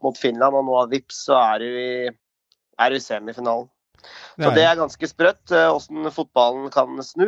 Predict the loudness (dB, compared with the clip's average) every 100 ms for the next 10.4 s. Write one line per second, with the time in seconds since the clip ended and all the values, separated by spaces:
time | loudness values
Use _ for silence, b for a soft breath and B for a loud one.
0 | 0 2 4 2 0 0 -2 -2 -4 0
1 | 0 -2 0 0 0 -4 -4 2 2 2
2 | -4 -6 -6 -6 0 4 4 2 -2 -6
3 | -14 -4 -2 -2 -8 -10 0 2 2 0
4 | 0 -2 -6 _ _ _ _ _ 0 2
5 | 2 0 0 0 -2 -6 -6 -8 -8 -8
6 | -6 -2 2 4 4 4 0 -6 -10 -4
7 | -2 -2 -4 -12 -4 0 0 0 -2 -2
8 | -2 -2 -6 -8 -8 2 2 2 _ _
9 | -2 0 2 2 0 -4 -4 0 2 2
10 | 0 0 2 4